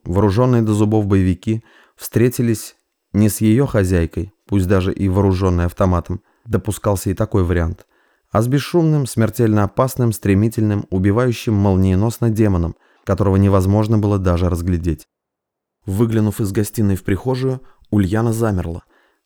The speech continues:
Такого Вахида Тажиевича она еще не видела. Это действительно был не человек, а демон, пробивающий людей насквозь, ломающий им руки, ноги, позвоночник,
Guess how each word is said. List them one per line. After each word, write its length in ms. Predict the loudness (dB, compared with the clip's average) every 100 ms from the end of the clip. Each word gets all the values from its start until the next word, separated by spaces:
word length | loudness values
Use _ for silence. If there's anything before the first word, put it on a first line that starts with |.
| _
Такого 420 | -6 -2 0 0 2
Вахида 400 | 0 -2 -4 0
Тажиевича 680 | 0 2 0 0 -2 -4 0
она 220 | 2 2
еще 200 | 0 0
не 140 | 0
видела. 360 | 0 -2 -6 -8 _ _ _
Это 180 | -4 0
действительно 560 | 0 0 0 0 2 2
был 160 | 2
не 140 | 2 2
человек, 440 | 0 0 0 0
а 80 | 0
демон, 380 | 2 0 0 -2 -10 _ _ _
пробивающий 840 | -2 2 2 2 0 -2 -6 -6 -8 _
людей 380 | -2 0 0 0
насквозь, 600 | 0 -4 -4 -4 -6 -12 _ _ _
ломающий 480 | 0 2 0 0 0
им 100 | 2
руки, 300 | 0 -2 -2
ноги, 360 | 0 0 -2
позвоночник, 800 | -2 -2 0 0 0 -2 -6 -8